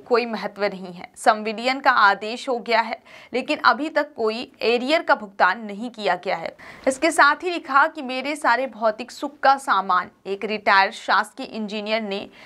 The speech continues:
रीवा में जब्त कर लिया है और नहीं दे रहे हैं। क्या करूं? बाकी आप खुद ज्ञान के सागर हैं। अपनी दी गई, दी हुई नोटिस का जब यह जवाब कलेक्टर के सामने आया तो वे अवाक रह गए।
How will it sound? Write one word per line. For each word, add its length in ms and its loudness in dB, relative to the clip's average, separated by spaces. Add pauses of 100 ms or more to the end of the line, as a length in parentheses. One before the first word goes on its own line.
(140)
रीवा 320 4
में 200 -8
जब्त 320 0
कर 160 2
लिया 260 -4
है 220 -10
और 160 4
नहीं 320 -8
दे 160 -2
रहे 180 -4
हैं। 220 -14 (460)
क्या 200 8
करूं? 280 -2 (420)
बाकी 400 4
आप 220 4
खुद 200 -6
ज्ञान 320 4
के 140 -6
सागर 420 2
हैं। 160 -14 (160)
अपनी 340 -4
दी 200 -4
गई, 200 0
दी 460 -4
हुई 220 0
नोटिस 540 0
का 180 2 (200)
जब 200 2
यह 220 -2
जवाब 420 4
कलेक्टर 340 -4
के 140 -6
सामने 400 0
आया 300 2
तो 160 -8
वे 180 -2 (140)
अवाक 420 4
रह 160 -14
गए। 180 -12